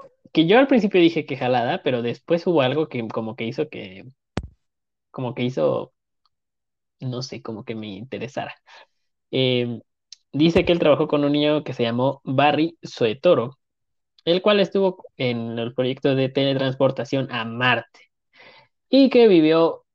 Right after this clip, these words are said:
ba-, bastante parte de su niñez en el planeta rojo.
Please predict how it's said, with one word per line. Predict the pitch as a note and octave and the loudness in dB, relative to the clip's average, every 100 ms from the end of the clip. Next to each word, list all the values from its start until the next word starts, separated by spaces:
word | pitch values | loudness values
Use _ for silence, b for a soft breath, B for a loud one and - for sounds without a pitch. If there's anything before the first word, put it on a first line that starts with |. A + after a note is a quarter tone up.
| _ | _
ba-, | D3+ D3 D3 C#3 | -4 0 0 -2
bastante | C#3 C3 F3 F3 F3+ | -4 -2 -2 -2 -2
parte | E3+ E3 E3 D3+ | -2 -4 -2 -2
de | C#3+ | -2
su | C#3+ C3+ | -4 -6
niñez | B2+ B2+ F#3 F#3 - _ - | -4 -2 -4 -4 -12 _ -6
en | C#3+ D3 - _ | -4 -4 -8 _
el | D3 C3+ | -2 0
planeta | C#3 B2+ A2+ A2+ | 0 -2 -4 -8
rojo. | - - - | -8 -10 -14